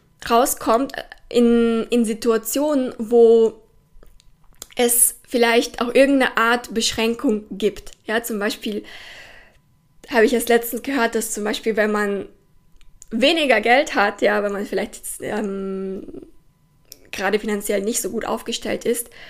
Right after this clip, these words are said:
dass man oftmals, wenn man auf der Fülle Energie schwingt, ja, wenn man nicht dann in den Mangel reingeht, „Oh mein Gott, warum ist es jetzt bei mir alles so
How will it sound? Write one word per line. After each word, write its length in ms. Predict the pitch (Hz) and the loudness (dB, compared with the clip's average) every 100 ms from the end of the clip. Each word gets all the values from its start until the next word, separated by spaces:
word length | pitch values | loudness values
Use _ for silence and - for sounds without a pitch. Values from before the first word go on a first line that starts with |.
| - | -4
dass 140 | 240 233 | -2 0
man 160 | 214 - | -2 2
oftmals, 720 | 269 320 - 220 202 262 - | 2 2 -2 2 2 0 2
wenn 120 | 233 220 | 4 4
man 220 | 208 - - | 2 0 0
auf 260 | 220 214 - | 2 2 4
der 220 | 202 202 | 4 4
Fülle 500 | - - 302 285 - | -2 4 6 6 6
Energie 500 | 214 202 196 185 196 | 4 4 0 0 -2
schwingt, 480 | - 214 240 370 - | -4 4 4 4 4
ja, 140 | 202 | 2
wenn 100 | 190 | 2
man 100 | 208 | 2
nicht 120 | 233 | 0
dann 120 | 214 196 | 0 -2
in 160 | 196 | -2
den 120 | 185 | -4
Mangel 280 | 180 190 233 | -4 0 0
reingeht, 420 | 240 240 262 247 | 2 0 0 0
„Oh 40 | 185 | -2
mein 200 | 190 190 | -4 -2
Gott, 360 | 240 247 240 | 2 2 0
warum 200 | - 202 | -6 -8
ist 160 | 208 - | -8 -10
es 60 | - | -14
jetzt 160 | - | -12
bei 100 | - | -8
mir 180 | 190 190 | -8 -8
alles 220 | - - | -10 -10
so 220 | - - | -8 -10